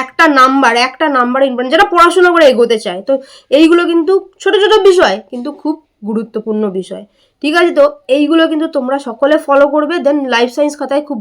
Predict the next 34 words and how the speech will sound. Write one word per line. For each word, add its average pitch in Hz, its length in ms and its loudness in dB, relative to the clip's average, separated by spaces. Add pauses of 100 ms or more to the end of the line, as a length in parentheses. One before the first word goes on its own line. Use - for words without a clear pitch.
ভালো 214 180 -4 (100)
একটা 247 140 -10 (140)
মার্কস 226 300 -4
কিন্তু 220 260 -10
তোমাদের 214 320 -6 (520)
অবশ্যই 302 460 0 (400)
উঠবে। 247 280 2
যারা 285 200 6
আগামীতে 294 300 2 (120)
সায়েন্স 320 260 2 (100)
নিয়ে 320 200 2
পড়তে 254 220 0 (100)
চাইছো 240 320 0 (520)
বা 233 100 2 (400)
মেডিকেল 262 360 2
সায়েন্স 240 220 -2
বা 254 60 0 (280)
বি-, 240 180 -6
বিজ্ঞান 254 360 2
বিভাগের 277 340 2
দিকে 254 200 -6
যেতে 247 220 -6
চাইছো, 247 300 0 (480)
ঠিক 254 200 -6
আছে? 330 140 4 (360)
আচ্ছা, 269 180 0 (280)
অভিজিৎ 349 280 4 (120)
ইলেভেন 311 340 6
থেকে 330 220 -2
ক্লাস 294 200 2 (100)
করছো, 302 280 0 (120)
কেমন 302 200 4 (100)
লাগছে? 269 260 2 (140)
থার্ড 285 160 2